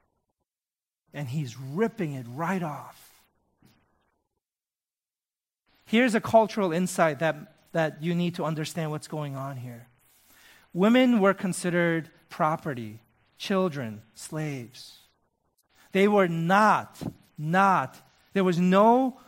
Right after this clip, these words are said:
legal or social or religious way for a female or for a wife to initiate divorce. That was absolutely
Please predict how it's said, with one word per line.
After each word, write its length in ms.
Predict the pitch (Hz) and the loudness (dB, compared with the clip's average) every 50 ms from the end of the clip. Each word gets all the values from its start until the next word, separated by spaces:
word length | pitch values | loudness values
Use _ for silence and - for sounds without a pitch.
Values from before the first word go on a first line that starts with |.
| _ _ | _ _
legal 720 | 156 156 190 208 220 226 180 180 196 165 139 117 117 - - | -2 0 2 4 4 2 2 2 2 2 0 -2 -8 -12 -8
or 160 | - 170 170 160 | -4 -4 -4 -4
social 800 | - - - 214 208 214 220 208 - - 185 151 135 120 113 - _ - - | -4 -4 0 2 2 4 2 2 0 -2 -2 -2 -2 -4 -8 -12 _ -14 -6
or 100 | 208 190 | -4 -2
religious 600 | 175 175 185 190 208 208 170 190 180 - - - | 0 0 2 4 4 4 4 2 -2 -4 -4 -8
way 520 | 160 151 180 202 208 185 156 139 135 143 - - - _ _ | -4 0 2 2 4 2 2 0 -4 -8 -12 -16 -20 _ _
for 180 | - 185 180 | -2 0 0
a 80 | 160 156 | 0 0
female 720 | - - - 208 226 233 220 180 147 135 131 123 120 - - | -4 -4 -2 0 0 2 2 0 0 -2 -4 -6 -8 -10 -10
or 120 | - 135 | -12 -12
for 180 | 131 - 185 170 | -8 -6 -4 -4
a 80 | 156 147 | -2 2
wife 340 | 165 185 190 190 175 - | 4 4 4 4 2 -2
to 100 | - 160 | -6 -8
initiate 640 | 147 156 165 180 180 - - - 175 165 151 143 - | -6 -4 -4 -4 -4 -4 -4 -4 -4 -4 -4 -6 -8
divorce. 720 | 151 123 123 139 139 117 - - - - - - - _ _ _ _ _ _ _ _ _ _ _ _ | -12 -12 -12 -12 -12 -14 -14 -18 -20 -20 -20 -20 -20 _ _ _ _ _ _ _ _ _ _ _ _
That 140 | - 202 202 | 2 4 4
was 140 | 196 170 - - - | 4 2 0 -2 2
absolutely 1000 | 208 220 240 247 - - - 240 220 202 190 208 220 220 175 165 151 135 - | 4 6 6 4 2 -4 -4 -2 0 0 2 0 0 0 0 -2 -2 -2 -6